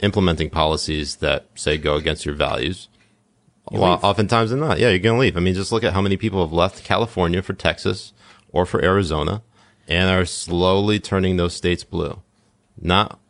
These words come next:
Speaker 1: always. I mean, Arizona turned blue, but Texas, much closer in this past election than in years past. And when you start, and this is the, this is sort of the folly when it comes to, for, say, for some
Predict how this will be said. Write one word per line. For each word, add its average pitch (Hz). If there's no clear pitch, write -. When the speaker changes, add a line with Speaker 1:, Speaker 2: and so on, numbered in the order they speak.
Speaker 1:
always. 107
I 95
mean, 87
Arizona 87
turned 76
blue, 76
but -
Texas, -
much 92
closer 131
in 113
this -
past -
election 101
than 92
in 90
years 90
past. 82
And 95
when 107
you 101
start, -
and 110
this 127
is 120
the, 110
this 101
is 120
sort 123
of 110
the 104
folly 120
when 90
it 90
comes 98
to, 87
for, 92
say, 92
for -
some 90